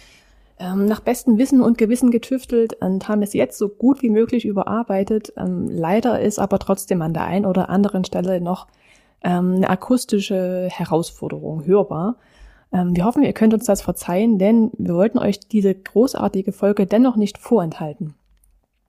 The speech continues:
Und, ähm, hoffen natürlich, dass ihr bis zum Ende zuhört und vielleicht könnt ihr zur Vorbereitung den Ton schon mal ein bisschen lauter schra-, schrauben, als ihr es sonst eigentlich benötigt.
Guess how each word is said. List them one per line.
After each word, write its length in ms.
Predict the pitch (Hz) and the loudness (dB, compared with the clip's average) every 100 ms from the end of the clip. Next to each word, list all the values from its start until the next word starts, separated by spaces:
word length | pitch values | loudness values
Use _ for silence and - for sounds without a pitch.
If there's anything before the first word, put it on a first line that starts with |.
| _ _ - | _ _ -6
Und, 380 | 190 180 180 - | -2 -2 -4 -4
ähm, 380 | 175 170 165 - | -4 -4 -6 -4
hoffen 220 | 214 254 | 2 4
natürlich, 400 | 190 - 202 196 | 4 2 2 2
dass 180 | 185 180 | 0 -2
ihr 60 | |
bis 220 | 180 247 - | -2 -4 -4
zum 180 | - | -4
Ende 320 | - 185 185 185 _ _ _ _ _ _ - | 0 2 2 0 _ _ _ _ _ _ -6
zuhört 600 | - 285 277 254 247 - - | 2 4 4 2 2 -4 -2
und 440 | 185 196 196 196 | 0 2 0 -2
vielleicht 580 | - - 190 175 156 - | -8 -4 0 2 2 2
könnt 200 | 214 190 | 2 2
ihr 160 | 180 | 0
zur 220 | 180 190 180 | 0 -2 -2
Vorbereitung 680 | - 220 - 175 185 190 | -2 -2 0 0 0 2
den 160 | 180 180 | 2 2
Ton 280 | - 233 240 | 4 6 6
schon 160 | 226 | 4
mal 120 | 196 185 | 2 2
ein 120 | 180 - | 0 0
bisschen 320 | 254 - 202 | -2 0 0
lauter 280 | 170 185 185 | 2 0 -2
schra-, 300 | - - - | -4 -6 -8
schrauben, 400 | - - 170 185 | -6 0 2 2
als 240 | 180 165 - | 0 -2 -2
ihr 60 | |
es 140 | 185 - | -4 4
sonst 280 | 196 196 - | 4 4 0
eigentlich 380 | 160 165 190 | -2 -2 -4
benötigt. 560 | - 175 156 - 196 - | 0 2 2 -2 -14 -18